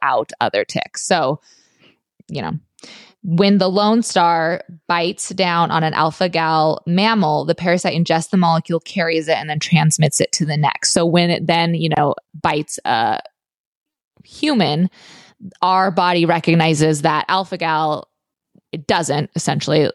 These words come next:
Um, it's like a foreign body for us. And then that's when, like, the, um, allergic reaction, the histamine, all of that will, like, un-, start unfolding in some people who have that,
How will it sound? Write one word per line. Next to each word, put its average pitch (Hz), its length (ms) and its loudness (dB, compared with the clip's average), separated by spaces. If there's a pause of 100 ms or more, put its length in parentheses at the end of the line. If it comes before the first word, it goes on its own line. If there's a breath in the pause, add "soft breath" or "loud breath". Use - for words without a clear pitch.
Um, 156 240 0
it's - 260 -8
like 160 120 -2
a - 40 -2
foreign 156 240 0
body 147 240 0
for 139 160 -2
us. 151 300 0
And 160 180 0
then 156 160 2
that's 151 260 -4
when, 156 140 -2
like, 151 240 -4
the, 151 480 0
um, 143 500 -2 (640)
allergic 196 280 2
reaction, 170 340 0
the 165 80 0
histamine, 165 480 0
all 156 180 2
of 151 100 0
that 156 200 0
will, 151 60 0
like, 156 240 -2
un-, 160 100 -2
start - 560 -4
unfolding 156 480 0
in 156 140 -4
some 147 160 -4
people 147 260 0
who 151 120 2
have 143 380 -4
that, 147 200 0